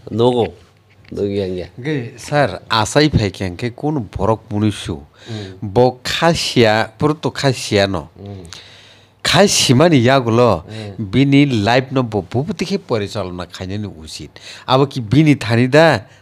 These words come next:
Speaker 2: নাকি কোনো অন্য তে কিসা অন্য পাওয়ার নি থানি ও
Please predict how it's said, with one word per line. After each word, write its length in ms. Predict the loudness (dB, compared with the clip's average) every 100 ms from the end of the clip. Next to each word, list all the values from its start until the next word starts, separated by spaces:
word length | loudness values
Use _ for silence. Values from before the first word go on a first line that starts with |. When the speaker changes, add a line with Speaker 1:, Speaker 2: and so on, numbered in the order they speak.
| _
Speaker 2:
নাকি 360 | -4 -2 -4 -8 -4
কোনো 320 | 2 6 4 2
অন্য 260 | 0 0 0
তে 160 | -4
কিসা 280 | -4 -4 -2
অন্য 280 | 0 0 -2 0
পাওয়ার 280 | 4 4 2
নি 120 | -4
থানি 300 | -12 -12 -10
ও 200 | -8 -10